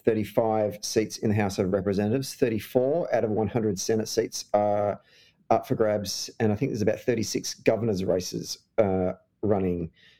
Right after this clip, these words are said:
as well, not including a whole bunch of, um, up and down the ballot state legislators and dog catchers and all sorts of stuff. Uh, so how we sort of, sort of get our heads around this as we get ready to, um, see this election unfold. Joining me on the line from Washington, D C to, is,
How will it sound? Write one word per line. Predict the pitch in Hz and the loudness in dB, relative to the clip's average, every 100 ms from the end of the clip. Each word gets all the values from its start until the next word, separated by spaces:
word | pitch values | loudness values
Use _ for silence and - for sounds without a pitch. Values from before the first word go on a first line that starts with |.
| - | -6
as | 104 | 0
well, | 110 101 | 2 2
not | 113 | 0
including | 110 - 104 101 | 0 0 0 2
a | |
whole | 95 | 0
bunch | 98 92 | 0 -4
of, | 87 95 | -4 -2
um, | 98 92 | 0 0
up | 95 95 | 0 0
and | 87 82 | -2 0
down | 95 92 | 0 2
the | |
ballot | 92 92 92 - | 0 0 0 -2
state | - 85 90 | 0 0 0
legislators | 104 90 - 90 90 87 | 0 -2 -2 -2 0 0
and | 90 | 0
dog | 95 95 | 0 -2
catchers | 92 - 101 101 | -4 -2 -2 -2
and | |
all | 95 | -2
sorts | 107 - | -2 -2
of | |
stuff. | - 104 - - - - - - - | 0 -2 -4 -16 -16 -16 -16 -18 -4
Uh, | - 156 | 2 2
so | 147 180 | 2 0
how | 165 208 | 2 2
we | 160 | 0
sort | 156 | 0
of, | 135 113 - | 0 -2 -6
sort | - 139 | -2 0
of | 120 95 | 0 -2
get | - 135 | 0 2
our | 123 | 2
heads | 143 139 | 2 2
around | 139 135 135 | 0 0 0
this | 110 | 0
as | 131 | 0
we | 117 | 0
get | 110 127 | 0 0
ready | 135 123 131 | 2 0 0
to, | - 120 110 107 107 120 | 0 2 2 2 2 2
um, | 107 104 101 101 | 2 2 0 -2
see | - - - 120 | -8 -4 0 2
this | 107 | 2
election | 110 113 - 107 | 0 0 0 -2
unfold. | 98 123 113 113 | 2 0 2 0
Joining | 131 131 | 0 0
me | 120 | 0
on | |
the | 110 | 0
line | 107 110 | 0 0
from | 113 | 0
Washington, | 113 110 113 98 | 0 0 -2 0
D | 98 98 | 0 0
C | - 147 | 0 0
to, | 143 - _ _ | 0 -6 _ _
is, | 123 113 110 101 92 - | 0 2 2 0 -4 -8